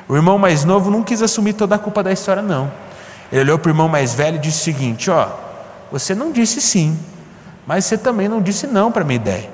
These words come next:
Se você tivesse dito não, como você sempre disse, nada disso teria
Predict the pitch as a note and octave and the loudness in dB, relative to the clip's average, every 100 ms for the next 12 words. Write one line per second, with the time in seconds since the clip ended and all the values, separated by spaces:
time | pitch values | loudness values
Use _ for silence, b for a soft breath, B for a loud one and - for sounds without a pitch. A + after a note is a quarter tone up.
0 | - - B B - E3+ F3+ - A3 A3 | -18 -20 B B -2 2 4 4 0 -2
1 | G#3+ A3 - F3+ A3 G3+ F3+ F#3+ E3 D#3+ | -2 -2 -2 -4 -2 0 4 4 2 0
2 | D#3+ E3+ D#3 - A3 A3+ C#3 G3 A3+ - | 2 2 2 2 0 -2 -2 -2 -4 -6
3 | - - - B2 C#3 F#3 A3 A3+ D#3 C3+ | -10 -16 -14 -6 0 2 2 -2 -4 -4
4 | C#3 - - B B B B2 A2 C#3 D3 | -4 -8 -12 B B B -2 0 2 2
5 | C#3+ | 0